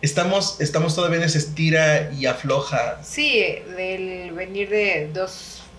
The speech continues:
Speaker 2: culturas diferentes a, a estar como en, en este proceso de establecer la propia, ¿no?
Speaker 1: Sí, eso de do-, de traer dos culturas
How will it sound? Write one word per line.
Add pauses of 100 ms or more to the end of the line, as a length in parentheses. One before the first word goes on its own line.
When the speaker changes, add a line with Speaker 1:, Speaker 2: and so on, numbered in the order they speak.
(180)
Speaker 2:
culturas
diferentes
a,
a
estar
como
en, (320)
en
este
proceso
de
establecer
la
propia,
¿no? (360)
Speaker 1:
Sí,
eso
de
do-,
de
traer
dos
culturas